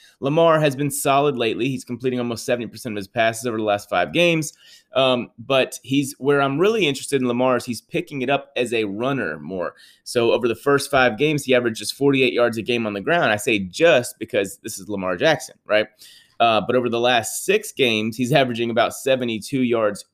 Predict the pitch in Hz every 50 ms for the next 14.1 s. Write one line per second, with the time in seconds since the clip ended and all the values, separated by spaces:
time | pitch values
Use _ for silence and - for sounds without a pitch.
0 | _ _ - 104 101 98 90 127 135 143 127 107 98 90 - - 117 107 98 92
1 | - _ _ _ _ _ _ _ _ _ - 240 110 202 98 107 240 269 - -
2 | - - - - 87 95 98 98 82 - - - - - 131 120 110 107 - 104
3 | 104 98 110 110 104 101 101 123 175 185 180 - 98 92 92 - - 101 98 -
4 | - - - 92 90 - - _ - - 117 113 110 107 101 92 82 107 120 120
5 | 107 95 90 87 104 156 160 123 87 82 - - 90 90 87 - _ - - _
6 | _ _ - 107 107 107 104 95 - - 117 120 123 120 113 - - - _ _
7 | - 160 185 175 160 143 143 139 139 139 - - 135 131 127 120 131 135 131 127
8 | 131 - - 120 117 - - 123 117 110 104 - - 127 123 123 123 113 - 117
9 | - - - 120 110 - - 101 104 98 90 85 117 120 120 120 120 107 - -
10 | 98 98 90 85 - _ - 117 117 127 127 - 117 - - 131 135 156 - -
11 | - 104 104 98 110 117 120 110 113 - _ _ _ _ _ _ _ - - 117
12 | 131 131 127 127 180 208 208 175 180 180 175 208 226 220 - - 240 233 220 190
13 | 170 170 170 156 143 131 123 123 127 127 110 101 120 127 139 - - - 120 117
14 | 107 -